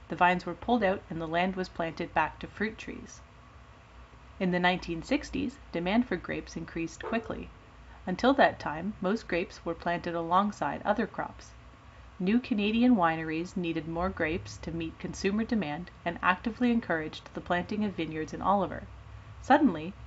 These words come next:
grapevines were popping up everywhere. In nineteen sixty-eight,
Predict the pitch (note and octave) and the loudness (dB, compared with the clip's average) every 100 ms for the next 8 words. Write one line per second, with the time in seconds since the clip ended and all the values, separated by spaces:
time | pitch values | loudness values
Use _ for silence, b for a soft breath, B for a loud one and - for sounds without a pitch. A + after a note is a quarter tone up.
0 | - G#3 B3+ B3+ D#3+ D3+ E3+ F3+ - D#3+ | -4 0 0 2 0 0 -4 -4 2 2
1 | D#3 E3 E3+ A3 B3+ F#3+ D3+ - G#3 - | 2 -4 2 4 4 2 -2 -8 -12 -16
2 | - - - - - B B B B B | -18 -20 -18 -18 -16 B B B B B
3 | F#3 F#3 G#3 C4 A3 F#3 F#3+ F#3 - F3 | 0 4 4 2 0 -2 -4 -6 -4 -2
4 | A3 G3 | 0 -2